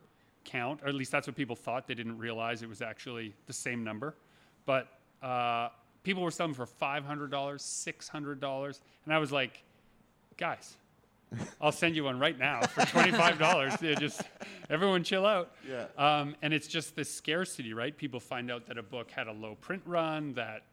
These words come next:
Speaker 1: it's signed by the artist, and they try to speculate on how popular. If you are one of those people out there selling those books at that price, that's great. Let's work out a deal. I'll, uh, I'll, I'll supply you with a steady stream of signed rare books, and you can, uh,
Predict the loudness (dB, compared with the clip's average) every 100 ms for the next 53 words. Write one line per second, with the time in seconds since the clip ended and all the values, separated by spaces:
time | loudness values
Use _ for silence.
0 | -18 -18 -16 -12 -6 -4 -2 -4 -4 0
1 | 0 2 -2 -2 -6 -2 0 0 -2 -6
2 | -10 _ _ _ _ -2 2 2 -2 -2
3 | -2 -2 -6 -4 -4 -6 -8 -8 -4 -6
4 | -4 -8 -6 -12 -12 -16 -16 -4 -4 -2
5 | -2 2 4 4 4 0 -2 0 -4 -6
6 | -10 -8 -8 -6 -8 -6 -4 -4 -6 -8
7 | -12 -10 -8 -4 -4 -4 -6 -6 _ _
8 | 0 2 0 0 -2 -4 -4 -4 -6 -4
9 | -6 -6 -6 -6 -10 -4 0 0 -2 -4
10 | -4 -6 -10 -12 0 0 2 4 4 4
11 | 0 4 6 6 4 0 -2 -2 0 2
12 | 2 -4 -6 0 2 2 2 0 -2 -16
13 | -20 -20 -14 2 6 6 4 0 -4 -2
14 | -2 -2 -4 -6 -10 -12 -8 -6 -6 -6
15 | -8 -10 -8 -8 -8 -10